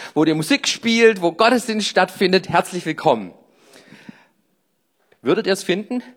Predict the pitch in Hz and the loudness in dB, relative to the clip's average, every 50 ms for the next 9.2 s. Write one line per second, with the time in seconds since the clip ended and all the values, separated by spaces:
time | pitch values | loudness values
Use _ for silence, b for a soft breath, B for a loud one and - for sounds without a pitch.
0 | _ _ _ _ _ _ _ _ _ _ _ _ _ _ _ _ - _ _ - | _ _ _ _ _ _ _ _ _ _ _ _ _ _ _ _ -20 _ _ -2
1 | 143 147 139 165 165 170 165 - - - 127 110 113 - - 87 - _ _ _ | -2 0 0 0 -2 -2 -6 -8 -8 -6 -6 -6 -8 -14 -20 -20 -20 _ _ _
2 | _ _ B B B B B B B B B B B B _ 147 165 214 262 277 | _ _ B B B B B B B B B B B B _ 0 2 2 0 0
3 | 208 226 196 208 208 208 202 196 202 233 269 277 269 - - 254 247 262 269 262 | 0 0 2 2 2 2 2 2 2 4 4 2 0 0 0 0 0 0 -2 -6
4 | - 185 202 226 240 220 B B B B B B B B B B B B B - | -4 -2 -2 -2 -2 -4 B B B B B B B B B B B B B -20
5 | 117 135 175 208 220 208 - - 190 185 190 208 202 196 - - - - - _ | -2 0 2 2 2 0 -2 -6 -4 0 4 4 4 4 2 -2 -8 -16 -20 _
6 | _ _ _ _ _ _ _ _ _ - 165 170 - - - - 165 190 214 247 | _ _ _ _ _ _ _ _ _ -12 -10 -10 -10 -10 -2 0 2 2 4 2
7 | 247 - - - 233 - - - 196 165 160 170 214 - - 220 202 165 151 160 | 0 -2 -6 -8 -8 -8 -4 0 2 2 4 2 2 0 -2 -4 -4 -2 -4 -6
8 | - - 185 - - - 175 - - 160 151 170 175 - 185 180 135 107 - - | -8 -8 -12 -6 -4 -4 -4 -2 0 -2 -2 -2 -2 -6 -6 -4 -4 -4 -6 -6
9 | _ - - - | _ -20 -20 -20